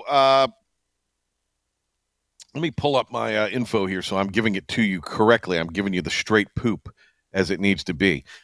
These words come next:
Uh, so as many of you know, I've been working with the folks at East Carolina Weight Loss in Greenville for the last, uh, month. And, uh, yesterday we did kind of, uh, I do weekly check-ins with them. Yesterday we did a very, uh, kind of one-month check-in,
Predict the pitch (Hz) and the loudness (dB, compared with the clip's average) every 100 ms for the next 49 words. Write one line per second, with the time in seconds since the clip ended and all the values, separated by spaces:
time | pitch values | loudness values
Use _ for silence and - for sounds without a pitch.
0 | _ - 139 139 - 160 147 175 294 233 | _ 4 4 4 0 0 0 0 2 2
1 | 165 170 143 117 120 104 123 127 123 139 | 2 0 2 2 2 0 -2 0 2 0
2 | - 127 120 101 - 127 117 113 113 110 | 0 -2 -2 -4 0 0 0 -2 -2 -2
3 | - 113 110 107 98 95 98 98 - 120 | 2 2 4 2 0 -2 0 0 0 -6
4 | 101 285 311 226 120 101 - 104 107 104 | -4 2 2 6 4 4 -2 -4 0 2
5 | 104 98 - - 98 95 104 185 95 - | 4 2 -2 0 4 4 4 2 0 -8
6 | _ _ - - _ 143 143 139 139 135 | _ _ -20 -20 _ 0 2 2 2 2
7 | 135 185 - 160 147 131 117 135 123 139 | 4 0 -2 0 2 2 2 2 2 0
8 | 131 107 113 113 110 110 127 123 151 147 | 0 0 4 4 4 2 -2 -2 0 2
9 | 147 135 139 - 135 117 147 127 127 113 | 0 2 2 2 -2 2 2 2 0 -4
10 | 98 110 117 120 120 - 113 110 101 104 | -2 -4 -2 -2 -2 0 0 0 2 2
11 | 87 110 110 110 104 98 92 95 - 110 | 2 2 2 2 2 4 2 0 -2 -2
12 | 95 110 107 110 117 - - 131 - 123 | 2 0 2 0 0 -4 -2 -2 0 -2
13 | 117 | -4